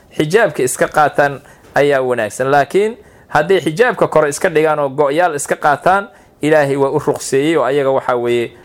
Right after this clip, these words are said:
ma ahan kuwa xijaabka la amrahayo, kuma jiraan weeye. Walilxijaabi shuruudun sharciya.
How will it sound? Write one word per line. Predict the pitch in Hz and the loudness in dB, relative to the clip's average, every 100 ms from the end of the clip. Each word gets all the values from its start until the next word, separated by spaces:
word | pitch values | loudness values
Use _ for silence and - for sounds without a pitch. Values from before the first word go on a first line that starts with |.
| - | -10
ma | 147 196 | -2 0
ahan | 151 127 | 2 -2
kuwa | - 123 | 0 0
xijaabka | - 120 135 120 120 | -2 2 0 2 0
la | 123 | 2
amrahayo, | 190 151 127 107 | 0 0 -2 -2
kuma | - 127 | -4 -4
jiraan | 110 113 104 87 | -2 0 -2 -2
weeye. | 80 - _ _ _ _ _ _ _ _ _ _ _ _ _ _ _ - | -8 -12 _ _ _ _ _ _ _ _ _ _ _ _ _ _ _ -14
Walilxijaabi | 110 120 143 170 165 147 127 135 139 135 | -2 2 2 0 -2 -6 0 2 4 2
shuruudun | 120 123 123 131 120 113 | -2 0 0 0 -2 -4
sharciya. | - 95 87 110 87 | 0 0 0 -2 -4